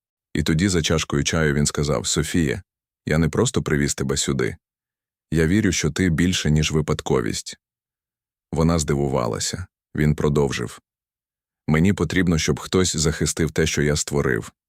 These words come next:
І я хочу довірити це тобі».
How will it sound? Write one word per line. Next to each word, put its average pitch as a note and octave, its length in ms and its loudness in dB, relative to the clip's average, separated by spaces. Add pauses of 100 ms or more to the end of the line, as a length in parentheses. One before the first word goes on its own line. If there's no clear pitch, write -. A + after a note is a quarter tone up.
(360)
І D#2 100 2
я F2 120 4
хочу E2+ 320 0
довірити D2 500 0
це D2+ 320 -2 (360)
тобі». C2 400 0